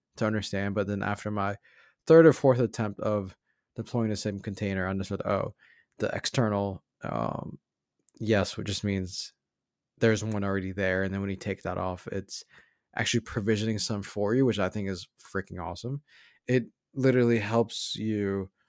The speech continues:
deploy your, your, your, I guess, your infrastructure or your application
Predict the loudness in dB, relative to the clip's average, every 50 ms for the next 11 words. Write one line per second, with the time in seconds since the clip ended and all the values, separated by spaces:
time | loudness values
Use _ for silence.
0 | _ _ _ _ _ -20 -10 -4 -4 -4 -2 0 2 2 4 4 4 2 0 -2
1 | -2 -4 -2 -2 -2 -2 -2 -2 -2 -2 -2 -4 -6 -8 -14 _ _ _ -6 -4
2 | -4 -4 -4 -4 -6 -6 -6 -4 -4 -4 -4 -4 -6 -4 -4 -4 -2 -2 -2 -2
3 | -2 -2 -2 -2 -2 -2 -4 -8 -4 -2 -2 -2 -2 -2 -6 -6 -6 -8 -10 -14